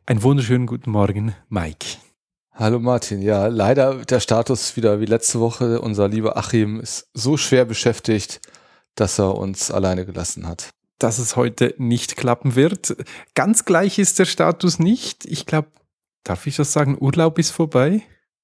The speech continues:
Speaker 1: Tut das weh?
Speaker 2: Ja, okay, der Status hat sich leider geändert.
Speaker 1: Mhm.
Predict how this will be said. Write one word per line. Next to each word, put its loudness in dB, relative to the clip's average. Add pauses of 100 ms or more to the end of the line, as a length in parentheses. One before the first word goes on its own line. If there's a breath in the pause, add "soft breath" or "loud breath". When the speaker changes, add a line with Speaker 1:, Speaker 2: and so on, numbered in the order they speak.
(200)
Speaker 1:
Tut -6
das 0
weh? 2 (880 loud breath)
Speaker 2:
Ja, -2
okay, -2
der 2
Status 0
hat 0
sich -6
leider 2
geändert. -4 (480 soft breath)
Speaker 1:
Mhm. 4